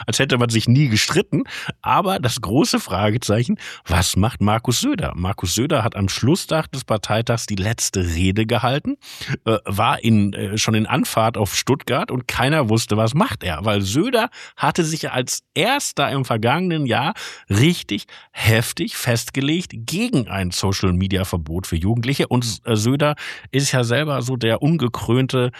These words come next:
äh, Social-Media-König der deutschen Politik mit seinen ganzen, äh, Foot-Videos und was es da sonst noch gibt. Jetzt kursierten drei Möglichkeiten, die unter den Delegierten gewogen wurden und auch unter der Parteiführung.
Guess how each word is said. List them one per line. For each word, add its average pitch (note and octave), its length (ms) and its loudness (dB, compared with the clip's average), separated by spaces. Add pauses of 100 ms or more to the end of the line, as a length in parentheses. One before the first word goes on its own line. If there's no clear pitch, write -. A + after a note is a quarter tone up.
(340)
äh, A#2+ 100 -2
Social-Media-König B2 1040 2
der G#2+ 140 0
deutschen A2+ 300 0
Politik A2+ 420 -2
mit G#2 100 0
seinen G#2 220 0
ganzen, G#2+ 420 -2
äh, - 40 -14 (160)
Foot-Videos G#2 840 -2
und G2 100 -4
was G#2 140 -4
es G2+ 80 -8
da G#2+ 140 0
sonst A#2+ 260 0
noch E2 140 -2
gibt. - 240 -12 (260)
Jetzt B2 180 0
kursierten B2+ 380 2
drei A2 240 2
Möglichkeiten, C#3+ 640 0
die A#2 100 -2
unter B2 180 2
den G2+ 220 0
Delegierten G#2+ 540 2
gewogen A#2 480 2
wurden C#3 240 4
und A2 100 0
auch B2 180 0
unter G#2+ 140 -2
der G2 160 0
Parteiführung. A2+ 720 -2